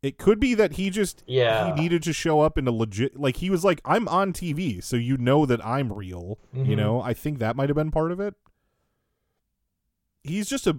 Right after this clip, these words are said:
Speaker 1: a bizarre dude. So,
Speaker 2: <laughs> Right.
Speaker 1: uh, then he got arrested, and everyone was like, "Holy shit, he was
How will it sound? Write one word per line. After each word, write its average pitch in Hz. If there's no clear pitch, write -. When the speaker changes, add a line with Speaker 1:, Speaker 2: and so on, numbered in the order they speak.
Speaker 1:
a 127
bizarre 117
dude. 117
So, 117
Speaker 2:
<laughs> 139
Right. 143
Speaker 1:
uh, 123
then 139
he 180
got 175
arrested, 127
and 110
everyone 143
was 135
like, 143
"Holy 185
shit, -
he 160
was 175